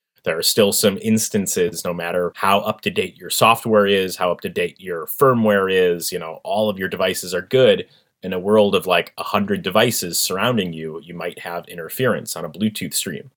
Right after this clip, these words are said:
So by incorporating internal storage on our, our devices, and in, Alan, but before you started recording today, you said, "I always like to record to two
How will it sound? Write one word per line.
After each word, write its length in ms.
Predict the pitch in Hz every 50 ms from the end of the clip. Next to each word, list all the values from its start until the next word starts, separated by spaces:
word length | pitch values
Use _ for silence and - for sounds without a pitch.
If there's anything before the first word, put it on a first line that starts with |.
| _ _
So 280 | - - - 104 92 90
by 160 | - 90 95
incorporating 720 | 98 95 92 - - 127 131 131 165 160 160 151 139 117
internal 500 | 107 104 104 104 - - 104 92 95 85
storage 540 | - - - - 98 95 110 104 87 80 -
on 100 | 87 85
our, 160 | 82 82 82 - -
our 100 | 90 87
devices, 720 | 80 87 82 90 95 104 104 - - 65 60 - - - -
and 360 | - 101 98 92 90 85 78 - -
in, 300 | 101 98 90 87 82 80 -
Alan, 400 | 101 95 - 98 101 101 92 87
but 200 | 85 90 87 -
before 300 | - 92 - - - 90
you 100 | 87 87
started 380 | - - - 90 87 87 78 -
recording 400 | 87 - - 127 139 139 117 101
today, 240 | - 95 82 82 85
you 80 | 85
said, 260 | 87 - - 87 82
"I 140 | 78 82 87
always 220 | 90 90 90 - -
like 180 | 90 87 -
to 100 | - -
record 460 | 90 90 - - - 95 90 87 85 -
to 100 | - -
two 460 | - - - 104 95 92 90 87 87